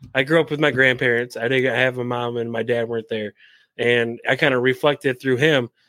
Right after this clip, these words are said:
what all the stuff that he went through. And it was just kinda like the same type of situation with my mother and all that stuff. And that every time I listen to Eminem, I can, I just reflect in childhood. And, you know, do you have, like, uh, an artist that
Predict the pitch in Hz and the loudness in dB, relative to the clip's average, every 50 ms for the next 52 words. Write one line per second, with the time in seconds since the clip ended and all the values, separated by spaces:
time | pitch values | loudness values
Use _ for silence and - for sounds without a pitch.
0 | _ _ _ _ - 131 135 135 117 127 135 139 135 135 127 - - 143 135 131 | _ _ _ _ 0 0 0 2 2 4 4 4 4 2 0 -2 -2 -2 -2 0
1 | - 127 120 123 139 170 165 135 127 120 110 - 117 110 110 110 113 120 123 127 | 0 0 0 0 0 -2 0 0 0 -2 -2 -4 -2 -2 -2 0 0 0 0 0
2 | 127 131 131 131 - 151 143 - - 165 156 151 143 135 - - 123 120 - - | 0 0 -2 -2 -4 -8 -6 -2 -2 0 2 2 0 0 -2 -4 -8 -6 -2 0
3 | 156 175 190 220 226 - _ _ _ _ _ _ _ _ _ _ _ _ _ - | 2 2 2 0 -2 -6 _ _ _ _ _ _ _ _ _ _ _ _ _ -2
4 | - 196 190 190 180 - - 196 196 - 180 185 196 190 - 202 196 185 170 165 | 0 0 0 0 -2 -2 -2 -2 -2 0 0 0 0 0 0 -2 -2 -2 -2 -4
5 | - 156 139 135 139 147 165 175 190 190 185 180 180 180 185 185 185 190 185 - | -2 -2 -2 0 0 0 0 0 2 2 2 2 2 2 2 2 2 0 -2 -2
6 | - 190 190 185 190 - _ _ _ _ _ _ _ - 135 135 135 139 160 175 | -2 -2 -2 -2 -4 -8 _ _ _ _ _ _ _ -2 0 2 2 4 4 4
7 | 175 165 - - - 147 170 175 170 - 185 175 165 160 151 143 143 165 160 143 | 4 2 0 -4 -4 -2 0 0 2 2 2 2 2 4 2 2 2 2 0 0
8 | 156 156 147 143 147 143 135 139 139 143 139 135 127 120 - 135 123 120 123 127 | 0 0 2 2 2 2 2 2 2 2 2 2 0 0 0 -2 0 0 -2 -2
9 | 131 127 127 - 131 123 - - 143 135 131 - 120 117 110 - 127 123 120 113 | -4 -8 -6 -4 -4 -4 -2 0 -2 -2 0 -2 -4 -4 -2 -2 0 0 0 0
10 | 113 104 98 101 104 107 117 113 113 _ _ _ _ _ _ _ _ _ _ _ | -2 -6 -8 -8 -8 -8 -8 -10 -10 _ _ _ _ _ _ _ _ _ _ _
11 | - 120 120 120 120 120 127 156 180 160 160 165 175 165 165 165 151 - - _ | -6 -2 -2 -2 -2 -2 0 0 0 2 2 2 2 2 2 2 2 0 -2 _
12 | _ _ _ - 123 123 120 117 113 117 - 120 135 147 151 160 165 156 - 147 | _ _ _ -6 -2 0 0 0 0 -2 0 2 2 4 4 2 2 0 0 0
13 | 131 117 107 98 | 2 2 0 -2